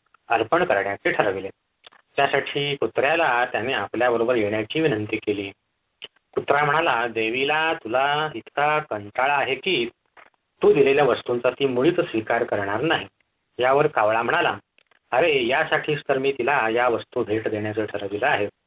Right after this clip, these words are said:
तिचा माझ्यावरचा रोष दूर व्हावा आणि तिनं माझं कल्याण करावं, या हेतूने मी तिला या वस्तू अर्पण करणार आहे." तात्पर्य, देव आपल्याला प्रसन्न होईल म्हणून देवीची पूजा करणारे खूप असतात.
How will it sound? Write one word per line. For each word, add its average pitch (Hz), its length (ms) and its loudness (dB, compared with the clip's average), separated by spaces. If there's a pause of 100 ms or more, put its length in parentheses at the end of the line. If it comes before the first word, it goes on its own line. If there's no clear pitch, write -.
(580)
तिचा 175 220 2
माझ्यावरचा 127 560 2
रोष 117 280 0
दूर 104 180 -4
व्हावा 123 300 2
आणि 107 360 -4
तिनं 143 200 0
माझं 120 240 0
कल्याण 107 420 -2
करावं, 135 360 2 (460)
या 151 140 2
हेतूने 135 500 -2 (100)
मी 123 160 -2
तिला 113 240 -2
या 117 140 2
वस्तू 107 460 -2 (920)
अर्पण 160 440 2
करणार 117 360 0
आहे." 101 180 -2 (920)
तात्पर्य, 135 420 2 (540)
देव 156 200 2
आपल्याला 143 380 2
प्रसन्न 127 360 -2
होईल 123 400 0
म्हणून 117 260 -2
देवीची 120 440 -2
पूजा 113 280 -2
करणारे 107 480 -2
खूप 165 180 2
असतात. 107 260 -4